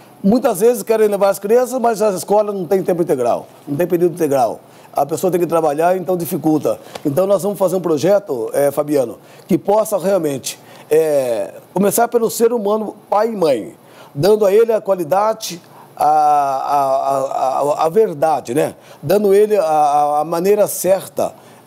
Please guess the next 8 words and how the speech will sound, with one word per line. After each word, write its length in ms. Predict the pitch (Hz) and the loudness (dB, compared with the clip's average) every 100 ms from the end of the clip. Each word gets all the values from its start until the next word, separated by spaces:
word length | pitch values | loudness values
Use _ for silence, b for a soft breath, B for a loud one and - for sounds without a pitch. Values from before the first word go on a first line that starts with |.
| - | -2
dele 340 | 156 175 185 | 0 2 0
dar 320 | 185 151 175 | -2 -2 -2
também 400 | 175 151 170 185 - 156 | 0 -2 0 -2 -2 0
a, 640 | 143 135 127 123 120 123 127 | 2 2 0 -2 -2 -4 -2
essa 300 | 139 139 143 | -2 0 -2
chance 320 | 147 160 156 | 0 -2 -2
pro 160 | 160 | -6
filho. 440 | 147 143 107 78 | -2 -2 -2 -4